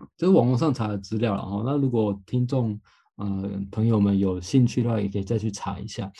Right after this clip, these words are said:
那从医美的角度呢，就是黄金比例，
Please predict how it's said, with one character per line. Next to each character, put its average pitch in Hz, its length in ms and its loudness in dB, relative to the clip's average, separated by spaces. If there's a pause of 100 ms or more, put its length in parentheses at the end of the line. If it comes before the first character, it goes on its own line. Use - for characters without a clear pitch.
(320)
那 151 140 0 (140)
从 143 200 2
医 180 80 8
美 165 120 8
的 143 60 8
角 113 220 2
度 131 260 4
呢， 120 140 4
就 139 120 -2
是 139 280 0 (200)
黄 117 180 0
金 151 180 4
比 110 200 2
例， 120 360 2